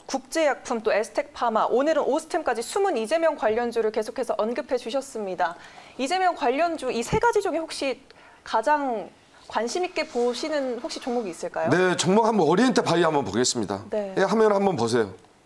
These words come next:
Speaker 2: 아, 시장이 뭘 원하고 있습니까? 시장이 바로, 바로 경기도지사, 어, 이재명 관련주를 원하고 있습니다. 시장이 이런 종목이 있습니까? 오늘 없어요. 거의 없습니다, 지금.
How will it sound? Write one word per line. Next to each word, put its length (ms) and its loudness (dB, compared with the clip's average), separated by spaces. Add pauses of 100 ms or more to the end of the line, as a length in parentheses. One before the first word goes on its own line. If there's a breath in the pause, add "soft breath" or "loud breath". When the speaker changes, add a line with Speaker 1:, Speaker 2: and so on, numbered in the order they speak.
(180)
Speaker 2:
아, 160 -4
시장이 440 2
뭘 240 4
원하고 320 4
있습니까? 480 -2 (760)
시장이 440 0
바로, 480 0 (160)
바로 340 2
경기도지사, 760 0 (360 loud breath)
어, 300 0 (100)
이재명 320 0
관련주를 760 2
원하고 420 4
있습니다. 360 0
시장이 340 0
이런 200 4
종목이 320 2
있습니까? 340 2
오늘 280 2
없어요. 560 2 (480 loud breath)
거의 200 4
없습니다, 440 2
지금. 260 -2